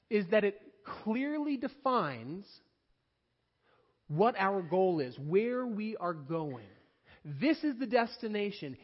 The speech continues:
It's about making disciples. So now everything that we do can be run through that filter. We can look at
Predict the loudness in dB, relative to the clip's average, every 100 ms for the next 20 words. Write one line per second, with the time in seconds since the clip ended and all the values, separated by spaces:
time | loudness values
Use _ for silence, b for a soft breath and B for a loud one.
0 | B -2 2 4 4 2 2 -4 -4 -2
1 | -2 -2 -6 -10 B 2 4 4 2 4
2 | 4 4 2 2 2 0 0 -2 -2 0
3 | 0 0 0 -2 -2 0 2 0 -2 -2
4 | -2 0 2 2 2 -2 -2 0 0 -2
5 | -4